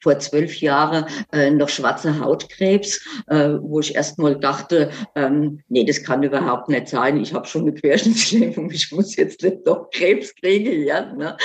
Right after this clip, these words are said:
Und, ähm, hab gedacht, in welcher idiotischer Sicherheit ich mich gefühlt hab,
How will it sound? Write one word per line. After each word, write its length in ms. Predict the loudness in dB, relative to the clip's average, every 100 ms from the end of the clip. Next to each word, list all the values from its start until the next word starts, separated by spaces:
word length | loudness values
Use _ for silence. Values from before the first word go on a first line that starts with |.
| -2 -4 -4
Und, 400 | 0 0 0 -6 -2
ähm, 280 | 2 2 0
hab 200 | -4 -4
gedacht, 340 | -4 -4 -2
in 160 | -4 0
welcher 340 | 2 4 2
idiotischer 600 | 0 0 2 2 0 -8
Sicherheit 640 | -8 -4 0 2 2 0 -2
ich 160 | -6
mich 240 | -8 -10 -12
gefühlt 360 | -2 2 2
hab, 240 | 2 0